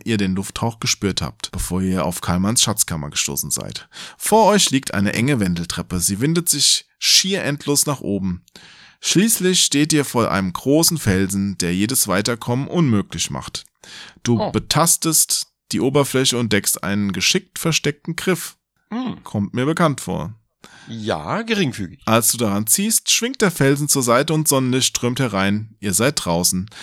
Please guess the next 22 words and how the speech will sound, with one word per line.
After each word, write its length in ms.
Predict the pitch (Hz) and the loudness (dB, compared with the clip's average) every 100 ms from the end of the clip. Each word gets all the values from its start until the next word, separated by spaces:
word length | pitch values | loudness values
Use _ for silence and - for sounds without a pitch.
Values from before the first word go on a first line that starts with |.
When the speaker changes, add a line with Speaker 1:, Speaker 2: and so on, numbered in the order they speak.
| - - | -14 0
Speaker 1:
Ihr 160 | 202 | 2
lebt 400 | 165 131 151 - - | 4 4 2 -4 -6
und 300 | 127 123 110 | -2 -2 0
habt 260 | 92 - - | -2 -2 -2
so 260 | - 165 | 0 0
viele 320 | 170 143 139 135 | 0 0 2 2
Schätze 320 | 123 123 127 | 0 0 -4
gefunden, 440 | 107 - 110 - | -4 -4 -4 -4
dass 180 | 104 135 | -2 0
es 140 | 175 - | 0 -2
für 220 | 101 92 | -4 -6
viele 400 | - - 160 160 | -8 -8 -2 2
Leben 300 | 117 104 110 | 4 2 2
reichen 440 | 69 82 - 92 | -2 -2 -2 -4
würde. 300 | 87 73 67 - - - - - - | -6 -6 -8 -14 -18 -14 -16 -16 0
Plötzlich 540 | 135 175 - 165 165 | 4 4 2 2 4
schließt 320 | - 127 135 - | 2 2 0 2
sich 120 | 127 | 0
der 120 | 113 | 0
Felsen 400 | - 95 98 110 | 0 0 0 -2
hinter 240 | 113 117 | -2 -2
euch. 400 | - 71 - - | -2 -2 -2 -4